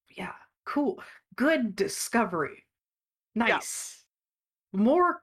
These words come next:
Speaker 1: cool bugs that we can talk about, and
Speaker 2: Yeah.
Speaker 1: less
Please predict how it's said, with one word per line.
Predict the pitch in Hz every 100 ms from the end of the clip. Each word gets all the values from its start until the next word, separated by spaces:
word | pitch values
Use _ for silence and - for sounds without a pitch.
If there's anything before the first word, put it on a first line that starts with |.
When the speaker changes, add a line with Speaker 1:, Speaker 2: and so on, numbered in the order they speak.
| -
Speaker 1:
cool | - 269 254
bugs | 180 196 202 180
that | -
we | 170
can | 170 156
talk | - 156 151
about, | 143 135 143
and | 156
Speaker 2:
Yeah. |
Speaker 1:
less | 185 202 165 -